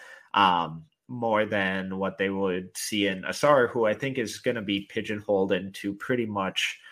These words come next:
um, a, a role player kinda slot who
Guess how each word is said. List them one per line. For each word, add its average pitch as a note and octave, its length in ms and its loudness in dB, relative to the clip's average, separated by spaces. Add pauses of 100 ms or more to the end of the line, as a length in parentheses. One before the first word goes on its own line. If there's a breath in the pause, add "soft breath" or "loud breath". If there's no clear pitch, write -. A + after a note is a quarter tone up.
(320 soft breath)
um, D#2 560 4 (1700)
a, A2 100 4 (120)
a A#2 60 6
role A#2+ 300 6
player G2 540 2 (520)
kinda F2+ 400 -6
slot F#2 640 4
who F2+ 520 -4